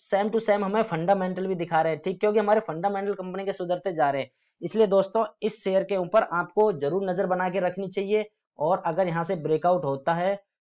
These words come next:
तो निश्चित तौर पे यहाँ से ये ऊपर की तरफ जा सकता है।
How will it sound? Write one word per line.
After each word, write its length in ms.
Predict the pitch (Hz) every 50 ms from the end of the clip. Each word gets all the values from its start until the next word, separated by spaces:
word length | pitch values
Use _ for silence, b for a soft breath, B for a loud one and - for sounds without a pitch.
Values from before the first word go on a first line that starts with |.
| _ -
तो 60 | 175
निश्चित 420 | 170 165 165 160 - - 202 185 196 -
तौर 200 | 165 151 151 151
पे 180 | 143 180 190 196
यहाँ 360 | 185 170 170 147 139 139 135 131
से 180 | - - 180 165
ये 220 | 160 151 170 208 233 - - 147
ऊपर 280 | 151 143 147 156 156
की 80 | 160 156
तरफ 240 | 139 - 156 165 151
जा 140 | 127 139 139 143
सकता 400 | - 180 165 - _ - 180 185
है। 120 | 196 202